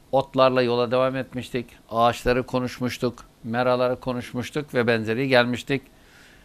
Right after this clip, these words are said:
Gele gele madenlere ulaşmıştık. Dağlardan meyve toplamış, nasıl diyeyim, mağaralardan,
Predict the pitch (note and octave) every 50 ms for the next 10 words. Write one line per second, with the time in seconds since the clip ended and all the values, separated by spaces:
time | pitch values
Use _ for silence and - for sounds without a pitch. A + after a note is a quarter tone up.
0 | - _ _ - - _ _ _ _ _ _ C#3 D3+ D3+ D#3+ E3+ C#3+ C#3+ C#3 C#3
1 | D3+ D#3 D3+ - - - - - _ A#2+ B2 C3+ C#3 C#3 C3 C#3 C#3 C#3 C#3 C#3
2 | C#3+ C#3+ C#3 A2 - - - - B2 B2+ B2 - - D3+ D3+ C#3+ - - C#3+ -
3 | - - - - - - _ _ - - - _ - _ - - - - _ -
4 | - B2 C#3+ D3 D3+ D3+ D#3 D#3 D#3 D3 D#3+ D#3+ D3+ C#3+ C#3+ D3 C#3+ D3+ D#3 D3
5 | E3 C#3+ B2 - C3+ C3+ C3 C3+ C3 - - - - - - - - - - B2+
6 | B2+ C3+ C3+ C3 C#3 C3+ B2+ C#3 C3 B2 B2+ C#3+ D3 D3 D3 D3 C#3+ C#3 C#3 C3+
7 | B2 A#2+ C3 C3 B2+ A#2+